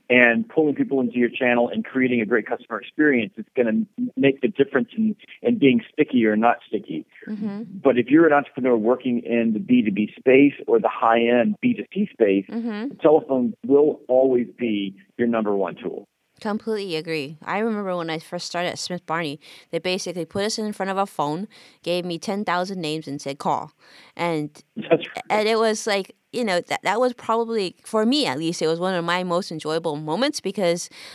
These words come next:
Speaker 2: I love, uh, to talk to people anyway. And, uh, I guess, I don't know how you feel about this, but I, I, you know, I just talked to, uh, last week, uh, I, I've worked with a lot of people from the Los Angeles Times for many years. And, um, one gentleman, he's like, "Winnie, you know,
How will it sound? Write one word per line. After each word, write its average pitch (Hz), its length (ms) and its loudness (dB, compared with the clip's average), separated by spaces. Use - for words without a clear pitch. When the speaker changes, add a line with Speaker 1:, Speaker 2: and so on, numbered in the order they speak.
Speaker 2:
I 185 160 0
love, 170 380 -2
uh, 151 180 -6
to - 100 -16
talk 190 200 -6
to 202 100 -2
people 220 260 -2
anyway. 269 560 -4
And, 170 460 -8
uh, 165 220 -4
I 180 80 0
guess, 208 360 -2
I 214 100 2
don't 254 140 2
know 254 140 4
how 226 100 0
you 196 180 0
feel 233 140 -2
about 156 200 -4
this, 160 180 -4
but - 200 -4
I, 160 160 0
I, 175 180 0
you 185 120 -8
know, 180 80 -2
I 165 80 0
just 202 200 -6
talked 220 200 -6
to, 185 160 -6
uh, 156 220 -8
last 170 320 -4
week, 175 160 -6
uh, 80 160 -6
I, 156 220 -4
I've 175 220 -4
worked 190 220 -4
with 180 100 0
a 156 60 0
lot 156 160 0
of 160 100 -4
people 156 280 -6
from 156 140 -6
the 143 40 -4
Los 147 300 -4
Angeles 147 400 -6
Times 139 340 -8
for - 160 -10
many 143 220 -4
years. 139 260 -6
And, 143 140 -6
um, 156 420 -4
one 175 200 0
gentleman, 170 280 -2
he's 170 120 -4
like, 147 140 -6
"Winnie, 254 260 0
you 190 60 -6
know, 202 200 -4